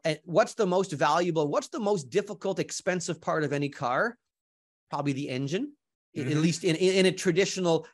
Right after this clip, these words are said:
Speaker 1: gas-fired car, right? I mean, maybe
Speaker 2: Yeah.
Speaker 1: different in a, um, in an electrical vehi-, electric vehicle, but think about a traditional car. The most valuable part is the engine.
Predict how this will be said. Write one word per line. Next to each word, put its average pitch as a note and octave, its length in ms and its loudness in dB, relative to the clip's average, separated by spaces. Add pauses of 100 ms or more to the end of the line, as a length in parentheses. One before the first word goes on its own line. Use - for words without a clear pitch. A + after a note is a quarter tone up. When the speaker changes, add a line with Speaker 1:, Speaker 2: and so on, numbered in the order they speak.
(120)
Speaker 1:
gas-fired E3 1300 0
car, E3+ 340 2
right? E3 240 0
I F3+ 60 -2
mean, D#3 180 0
maybe D#3+ 220 0
Speaker 2:
Yeah. D3+ 60 -4
Speaker 1:
different D#3 420 -4
in C#3+ 180 -2
a, C#3 220 2
um, B2 300 0 (640)
in C#3 180 0
an C3 60 0
electrical C3 500 -2
vehi-, D3+ 240 0 (100)
electric D3 340 -4
vehicle, D3+ 220 0
but F3+ 160 2 (220)
think C4+ 160 -4
about A#3+ 120 6
a - 20 4
traditional F#3+ 440 0
car. F3+ 220 2
The D#3 60 2
most F3+ 140 2
valuable G3 320 4
part F#3+ 280 0
is D3+ 140 -2
the E3+ 120 -4
engine. E3 400 -2